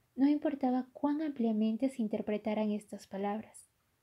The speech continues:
No solo tenían que ser cambiados los sistemas de propiedad y distribución,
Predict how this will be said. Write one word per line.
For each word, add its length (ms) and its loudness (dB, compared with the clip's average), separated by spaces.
No 120 4
solo 320 2
tenían 400 4
que 100 -2
ser 240 -4
cambiados 480 2
los 140 -4
sistemas 480 -2
de 80 0
propiedad 600 2
y 120 2
distribución, 840 -4